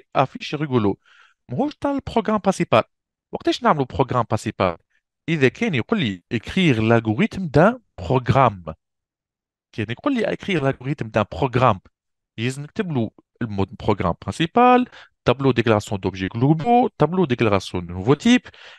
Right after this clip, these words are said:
et les, euh, les différents modules ou les fonctions اللي باش نستحقهم. لهنا شكون استحقيت؟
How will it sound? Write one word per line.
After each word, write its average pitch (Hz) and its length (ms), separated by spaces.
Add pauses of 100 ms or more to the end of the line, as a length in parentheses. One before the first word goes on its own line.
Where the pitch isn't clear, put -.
(160)
et 214 360
les, 139 380
euh, 135 240
les 120 200
différents 165 420
modules 131 520 (160)
ou 113 80
les 113 80
fonctions 220 420
اللي 247 120
باش - 120
نستحقهم. - 400 (580)
لهنا 151 260
شكون 294 220
استحقيت؟ 131 480